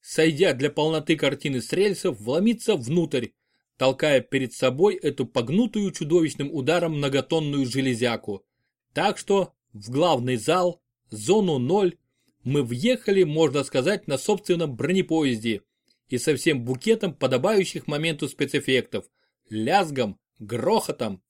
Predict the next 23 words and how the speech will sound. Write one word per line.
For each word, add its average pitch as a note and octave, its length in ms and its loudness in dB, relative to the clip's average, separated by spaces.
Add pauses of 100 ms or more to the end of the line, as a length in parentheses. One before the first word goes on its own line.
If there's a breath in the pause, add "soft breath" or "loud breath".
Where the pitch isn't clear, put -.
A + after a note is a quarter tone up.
и B2 80 -2
высекаемыми F#3+ 840 0
сталкивающимся D3 1040 -2
металлом E3 640 0
искрами. A#2 580 -4 (680)
«Цел?» — G#3+ 540 2 (280)
осведомился B2+ 760 -4
я, E3 360 -2 (140)
дёргая F#3 540 2
за D3 140 -2
плечо D3+ 340 -4
лежащего C3+ 540 -2
ничком B2 380 -4
капитана. B2+ 680 -6 (460)
Сергей C3 520 -2
медленно A#2+ 440 -2
приподнял A2+ 580 -4
голову E3+ 580 0 (280)
и - 100 -8
с - 120 -10
моей D#3+ 320 0
помощью G#3+ 560 0
сел, D3 520 0